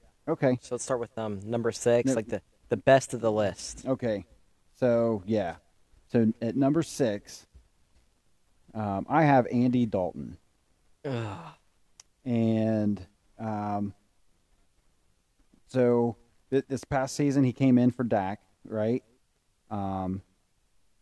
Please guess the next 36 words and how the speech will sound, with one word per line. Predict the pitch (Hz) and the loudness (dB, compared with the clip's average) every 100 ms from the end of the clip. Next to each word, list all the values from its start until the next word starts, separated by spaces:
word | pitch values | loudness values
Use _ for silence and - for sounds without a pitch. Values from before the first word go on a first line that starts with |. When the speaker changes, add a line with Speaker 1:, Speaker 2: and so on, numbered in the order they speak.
| - | -4
Speaker 1:
he | 123 | 0
did, | 131 165 135 113 | 2 2 0 -4
he | 160 | 2
did | 175 | 4
okay, | 160 147 151 127 | 6 6 6 4
but, | 101 107 104 | 6 4 2
uh, | 117 95 | -4 -12
a-, | 127 | -6
as, | 131 123 123 - _ | -6 -4 -8 -10 _
as | 120 - | -18 -4
far | 131 | 0
as | 120 | 2
I'm | 135 | 2
concerned, | 131 135 147 147 135 | 2 2 4 6 6
I | |
think | 123 131 | 6 4
that's | 127 117 | 4 2
about | 117 | 0
as | 113 | 0
good | 95 113 | 0 -2
as | 101 | -2
it | 92 | -2
gets | 104 113 | -2 -2
for | - 156 | -2 -2
Andy | 139 143 151 | 0 0 0
Dalton, | 143 139 123 165 156 - _ _ _ _ _ _ | 2 2 2 0 -4 -10 _ _ _ _ _ _
is | 131 117 104 | -8 -8 -8
that | 120 113 107 _ _ _ _ _ _ _ _ _ _ _ _ _ - - - - _ - | -10 -10 -16 _ _ _ _ _ _ _ _ _ _ _ _ _ -16 -16 -18 -20 _ -2
he's | 120 117 | 2 2
just | 110 127 - | 0 -4 -2
that. | 104 104 | -4 0
He's | 131 | 2
a | 117 | 2
backup | 90 110 107 113 101 | 4 4 4 2 0
quarterback. | - 95 85 80 64 - - | -2 -8 -6 -6 -6 -8 -8
Speaker 2:
Yeah. | 113 107 101 | -6 -6 -8